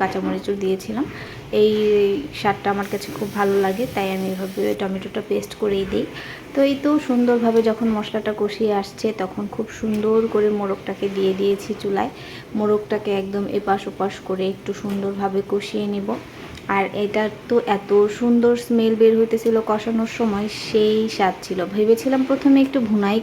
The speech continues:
করব, তারপরে ভাবলাম দেশি জিনিস যেহেতু একটু ঝোল ঝোল করে রাখলে কিন্তু খারাপ হয় না। তো আলু দিয়ে একটু ঝোল করে নিয়েছিলাম। আর আমার বাচ্চারা আলু পছন্দ করে, সবচাইতে বড় কথা হচ্ছে আমার আলু খুব বেশি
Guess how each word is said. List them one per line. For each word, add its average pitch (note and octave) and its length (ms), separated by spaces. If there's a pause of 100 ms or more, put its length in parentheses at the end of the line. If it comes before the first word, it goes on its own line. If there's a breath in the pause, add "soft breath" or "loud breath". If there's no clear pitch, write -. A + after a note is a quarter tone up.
করব, F#3+ 200 (520 loud breath)
তারপরে C4 300 (100)
ভাবলাম B3+ 300 (140)
দেশি A3+ 180 (100)
জিনিস A#3+ 260 (140)
যেহেতু A#3 360
একটু G#3+ 160 (100)
ঝোল G3+ 180 (100)
ঝোল A3+ 120 (120)
করে G#3+ 160 (100)
রাখলে G#3 300
কিন্তু G#3 200 (100)
খারাপ F#3+ 220 (100)
হয় F#3 200
না। B3 60 (500 loud breath)
তো G#3+ 80 (320)
আলু A3 240
দিয়ে A3+ 220
একটু A3 220
ঝোল A3 220
করে A3 160 (100)
নিয়েছিলাম। A3 500 (360)
আর F#3 140 (140)
আমার G#3 280
বাচ্চারা G3 380 (100)
আলু G3 240
পছন্দ G3+ 280 (100)
করে, G3+ 200
সবচাইতে F#3+ 420
বড় F#3 200
কথা G3 180
হচ্ছে A3+ 200 (300)
আমার A#3 200 (100)
আলু G3 140 (120)
খুব G3+ 100 (120)
বেশি - 180